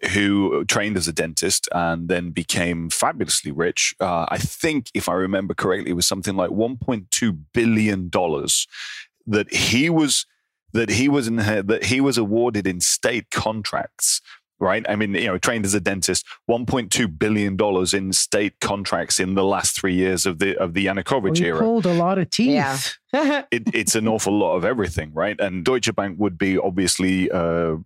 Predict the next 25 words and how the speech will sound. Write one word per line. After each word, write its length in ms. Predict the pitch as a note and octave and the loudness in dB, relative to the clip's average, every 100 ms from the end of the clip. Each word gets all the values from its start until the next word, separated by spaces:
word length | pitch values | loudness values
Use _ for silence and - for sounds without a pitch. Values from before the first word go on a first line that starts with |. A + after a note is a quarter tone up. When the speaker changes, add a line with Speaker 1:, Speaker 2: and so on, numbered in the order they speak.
| - | -2
Speaker 1:
uh, 240 | E2+ D#2+ | -2 -2
Donald 340 | D#2+ F#2+ E2+ D#2 | -2 -2 -2 -2
Trump's 420 | - G#2 F2 - | -2 0 -2 0
largest 440 | F#2 F2+ E2 D#2+ | 2 0 -2 -2
lender 520 | F#2 F2 F#2 F2 E2+ E2+ | 0 0 0 0 0 2
over 280 | F2 E2 | 2 0
the 140 | F2 F2 | 0 0
last 300 | E2 E2 - | 0 -2 -2
decade 420 | D#2+ - D#2+ D#2 | -2 -2 -2 -2
or 160 | D#2 D#2 | -2 0
so, 540 | - A#2 A#2 A2 G2+ | 2 2 2 2 0
and 420 | F#2 F2 E2+ E2+ - - - - - | 0 -2 -4 -6 -10 -12 -12 -8 0
we 200 | G#2 G#2 | 0 2
know 280 | G2+ G#2 G2+ | 2 2 2
what 280 | F2+ F2 - F2 | 2 0 -2 -2
their, 480 | G2 G2 F#2 F2+ E2 - | 0 2 2 0 -4 -4
um, 460 | F#2 F2 F2 E2+ F2 | -2 -2 -2 -6 -4
uh, 220 | - E2+ | -2 0
business 380 | D#2+ F#2 F2+ F2 | 0 -2 -2 -4
practices 680 | - F#2 - E2+ - D#2+ D#2+ - | -4 -6 -2 -2 -2 -2 -2 0
are 140 | E2+ | 0
like. 340 | F2+ G2+ E2+ | 2 0 -2
You 80 | G#2+ | -2
know, 60 | F#2 | 0
there's, 220 | G2 F2 | 0 -2